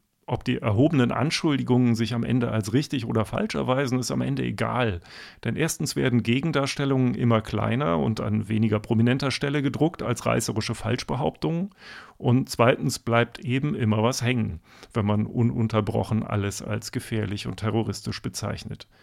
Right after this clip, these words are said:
So produziert man Empörung und Spaltung.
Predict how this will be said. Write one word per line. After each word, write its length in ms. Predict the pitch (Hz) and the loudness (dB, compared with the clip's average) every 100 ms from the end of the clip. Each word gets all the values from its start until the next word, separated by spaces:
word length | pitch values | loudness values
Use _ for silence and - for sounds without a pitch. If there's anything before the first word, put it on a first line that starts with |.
| _ _ | _ _
So 340 | - 117 104 - - - | -2 0 0 -4 -20 -14
produziert 560 | - 117 110 - 127 127 | -4 -2 -2 2 2 4
man 260 | 117 117 - | 2 2 0
Empörung 520 | 120 110 135 143 135 | -4 2 4 6 4
und 140 | 113 107 | 2 -4
Spaltung. 720 | - 110 113 135 170 190 | 2 2 2 0 0 -2